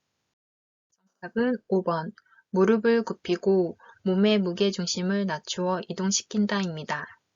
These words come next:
이동 시 갑작스런 동작은 피합니다. 다리를 벌려 지지면을 넓히고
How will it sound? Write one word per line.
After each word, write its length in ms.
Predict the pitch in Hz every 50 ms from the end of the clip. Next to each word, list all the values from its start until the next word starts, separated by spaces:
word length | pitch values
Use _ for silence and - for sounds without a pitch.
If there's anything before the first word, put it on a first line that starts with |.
| _ _ _ _ _ _ _ -
이동 280 | 196 202 202 214 208
시 280 | 208 - - 214 214 208 -
갑작스런 680 | - - - - 196 - - - - 214 214 214 208
동작은 600 | - 180 170 170 165 165 - - 180 180 175 190
피합니다. 580 | - 233 233 226 220 202 175 - 147 143 143 - - - _ _ _ _ _ _ _ _ _ _ _ _ -
다리를 500 | - 175 175 190 202 208 220 220 220 214
벌려 400 | - 175 170 170 175 175 175 175
지지면을 640 | - - 180 175 - 196 190 190 180 185 185 185
넓히고 680 | 170 151 147 - - - - - 185 190 185 170 151